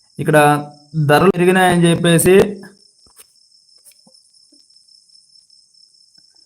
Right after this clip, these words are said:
ధరలు పెరిగినాయని చెప్పేసి వీడియోలు చేయడం లేదునా.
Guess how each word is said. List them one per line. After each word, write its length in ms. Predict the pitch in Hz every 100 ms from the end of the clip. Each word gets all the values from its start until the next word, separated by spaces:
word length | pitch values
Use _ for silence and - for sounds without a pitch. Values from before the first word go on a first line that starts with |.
| _ _ -
ధరలు 360 | 147 151 170 214
పెరిగినాయని 600 | 202 190 202 202 196 185
చెప్పేసి 340 | 175 185 202
వీడియోలు 260 | 180 180 190
చేయడం 380 | 175 175 190 175
లేదునా. 440 | 165 160 139 120